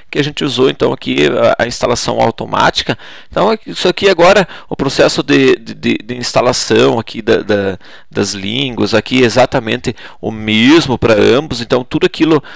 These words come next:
que eu mostrei antes, pessoal, tu pode estar, eh, implementando aqui nessa nova aqui também sem problema nenhum,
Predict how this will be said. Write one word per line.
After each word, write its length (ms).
que 160
eu 100
mostrei 720
antes, 280
pessoal, 340
tu 120
pode 320
estar, 300
eh, 340
implementando 640
aqui 380
nessa 580
nova 480
aqui 240
também 420
sem 380
problema 500
nenhum, 640